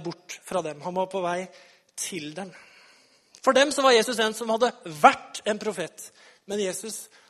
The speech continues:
han var fortsatt profeten. Problemet er at vi har så mange ganger vanskelig for å kjenne igjen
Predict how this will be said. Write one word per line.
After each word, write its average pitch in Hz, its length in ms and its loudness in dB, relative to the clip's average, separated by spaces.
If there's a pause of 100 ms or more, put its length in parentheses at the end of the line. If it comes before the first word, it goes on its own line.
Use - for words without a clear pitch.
(100)
han 190 100 2
var 185 120 2
fortsatt 180 600 -6
profeten. 151 420 -12 (1600)
Problemet 262 920 4
er 240 160 8
at 247 120 -2
vi 247 120 2
har 226 160 6
så 254 220 2 (460)
mange 240 400 2
ganger 220 380 4 (220)
vanskelig 220 840 -6 (220)
for 202 120 -8
å 202 80 -6
kjenne 165 540 -8
igjen 202 180 -8